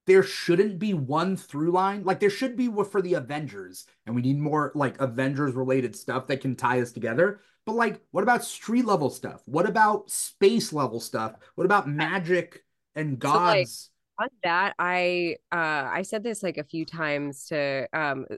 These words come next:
Speaker 2: like, 'cause I, I love Miles Morales, um, and, like, I think that it would be really cool to see a, like,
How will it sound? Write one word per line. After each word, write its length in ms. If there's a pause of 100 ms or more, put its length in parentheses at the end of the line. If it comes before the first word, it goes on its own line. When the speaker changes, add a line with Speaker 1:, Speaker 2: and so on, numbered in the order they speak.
(120)
Speaker 2:
like, 260 (160)
'cause 160
I, 160
I 120
love 280
Miles 340
Morales, 600
um, 440 (200)
and, 540
like, 180 (200)
I 140 (100)
think 220
that 100
it 120
would 100
be 140
really 560
cool 600
to 140
see 640 (140)
a, 500 (140)
like, 360